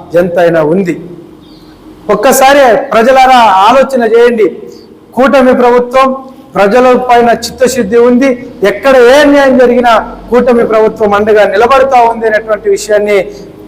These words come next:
ఆదోని నియోజకవర్గ ప్రజలకు కూడా తెలియజేస్తున్నా. జగన్మోహన్ రెడ్డి గారు ఇంకొక విచిత్రమైనటువంటి మాట మాట్లాడారు, నాకు చాలా బాధ అనిపించింది. ఈరోజు ఏదైతే ఈ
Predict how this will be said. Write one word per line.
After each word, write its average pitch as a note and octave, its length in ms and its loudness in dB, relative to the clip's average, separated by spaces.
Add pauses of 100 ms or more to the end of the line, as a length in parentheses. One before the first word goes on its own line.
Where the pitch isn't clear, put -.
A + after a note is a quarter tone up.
ఆదోని A3+ 420 2
నియోజకవర్గ A#3 640 0
ప్రజలకు G#3 500 -4
కూడా G3 220 -2
తెలియజేస్తున్నా. G3 840 -2 (280)
జగన్మోహన్ B3 540 2
రెడ్డి A#3 200 0
గారు A#3 120 2
ఇంకొక A3 340 -4 (340)
విచిత్రమైనటువంటి A#3 1080 0
మాట F#3 300 0
మాట్లాడారు, D#3+ 560 -2
నాకు E3 280 -4 (100)
చాలా F#3+ 220 2
బాధ F3 320 0
అనిపించింది. D3+ 680 -10 (1300)
ఈరోజు C#4 360 2 (680)
ఏదైతే C#4 640 2
ఈ G#3+ 160 -4